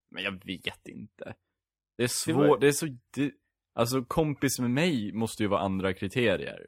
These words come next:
Speaker 1: För att jag är ju liksom in-, jag umgås ju inte med folk.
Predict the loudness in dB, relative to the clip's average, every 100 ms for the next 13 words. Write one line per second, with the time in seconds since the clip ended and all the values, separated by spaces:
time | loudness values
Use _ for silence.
0 | -10 -10 2 4 6 6 4 2 -2 -4
1 | -6 -8 _ 0 0 0 -2 -2 -6 -10
2 | -14 -14 -14 -14